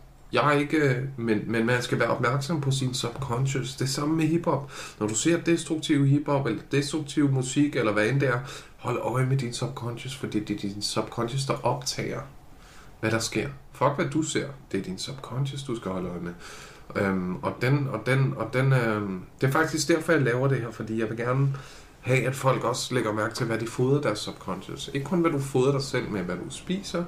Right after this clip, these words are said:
men også, hvad du ser, og hvad du lytter til, og hvem du hænger med. Ikke? Alt præger dig. Så, men igen, det, det, det, det er tit noget, man skal fuck op med, før man lærer, hvad det er.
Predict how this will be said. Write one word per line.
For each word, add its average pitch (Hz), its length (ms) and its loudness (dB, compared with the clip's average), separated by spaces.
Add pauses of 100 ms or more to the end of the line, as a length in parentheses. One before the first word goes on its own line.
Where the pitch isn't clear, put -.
(360)
men 110 120 2
også, 117 160 0
hvad 113 100 0
du 104 100 -2
ser, 160 340 2
og 135 220 -2
hvad - 140 -10
du - 100 -10 (160)
lytter 156 280 0
til, 131 320 -2
og 113 60 -6
hvem 113 200 -2
du 131 180 2
hænger 185 340 4
med. 113 200 0 (680)
Ikke? 135 260 -4 (100)
Alt 170 240 0
præger 95 360 -6
dig. 101 100 -14 (960)
Så, 98 480 0 (220)
men 107 160 0
igen, 117 400 0 (180)
det, 107 260 -4
det, 110 240 0
det, 107 280 0
det 113 80 2
er - 40 -2
tit 143 240 2
noget, 156 160 4
man 143 120 2
skal 135 160 -2
fuck 120 280 0
op 113 200 -2
med, 123 180 2 (160)
før 110 200 0
man 107 120 -2
lærer, 98 360 -2
hvad 123 120 -4
det 98 120 -6
er. 92 160 -8